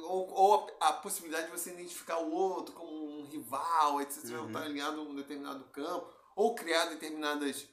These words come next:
Speaker 1: falsas problematizações, que essa pessoa tá a par ou não tá a par das discussões. Eu deliberadamente cago e entro. Dei essa aula no ano passado, sexta passada na uf, em momento nenhum eu falei escravizado. Acho que eu já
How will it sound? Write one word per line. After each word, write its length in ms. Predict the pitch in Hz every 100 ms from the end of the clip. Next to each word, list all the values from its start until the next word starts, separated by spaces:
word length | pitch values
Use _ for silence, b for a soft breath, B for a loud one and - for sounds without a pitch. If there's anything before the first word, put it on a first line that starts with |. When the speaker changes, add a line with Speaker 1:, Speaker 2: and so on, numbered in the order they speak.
| _
Speaker 1:
falsas 280 | - 202 -
problematizações, 960 | - 160 147 151 151 151 147 156 190 185
que 180 | 120 -
essa 240 | - 113
pessoa 320 | - - 143
tá 160 | - 117
a 40 |
par 380 | 110 117 127 120
ou 60 | 120
não 100 | 113
tá 140 | 113
a 40 | 110
par 200 | 113 110
das 180 | 117 113
discussões. 480 | - 123 - 139 143 B B B -
Eu 420 | 214 - - - -
deliberadamente 840 | 214 247 226 214 185 160 185 -
cago 340 | - 180 208
e 40 | 156
entro. 200 | 123 - -
Dei 200 | 147 147
essa 160 | 147 143
aula 220 | 139 139
no 80 | 135
ano 80 |
passado, 440 | 135 135 135 127 113 - _ _ _ _ _ _ -
sexta 240 | - 113 135
passada 280 | 127 131
na 140 | 131 139
uf, 180 | 170 - b b b b _ _
em 100 | 185
momento 340 | 214 196 220 220
nenhum 140 | 170
eu 60 | 196
falei 220 | 180 170
escravizado. 600 | - 175 156 131 123 110 - _
Acho 140 | -
que 80 | 135
eu 40 |
já 100 | 147